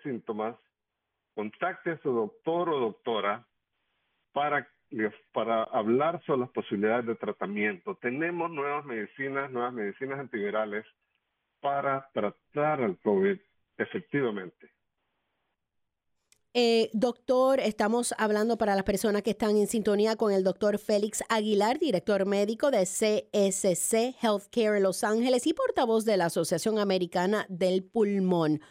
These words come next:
Speaker 2: Opciones de tratamiento para el covid diecinueve, incluidos los medicamentos antivirales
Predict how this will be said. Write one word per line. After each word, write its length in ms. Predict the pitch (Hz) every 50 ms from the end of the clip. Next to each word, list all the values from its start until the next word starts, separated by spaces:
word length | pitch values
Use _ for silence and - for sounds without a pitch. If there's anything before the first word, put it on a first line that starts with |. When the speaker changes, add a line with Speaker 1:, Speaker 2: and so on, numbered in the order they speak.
| - - - - -
Speaker 2:
Opciones 600 | - 233 - - - - 269 277 285 302 320 269
de 120 | 294 277
tratamiento 800 | - 277 262 247 - - 226 214 220 220 233 247 254 247 294 254
para 180 | - 233 214 202
el 140 | 196 180
covid 480 | 190 - 226 233 247 240 220 208 202 196
diecinueve, 560 | 180 202 202 202 - - 240 233 240 254 262
incluidos 400 | 269 240 254 240 240 254 320 320
los 100 | 320 330
medicamentos 880 | 320 302 285 262 254 214 - 196 196 202 208 220 240 - 269 277 269 - -
antivirales 920 | - 240 240 233 - 247 233 208 208 208 208 226 277 320 311 277 269 -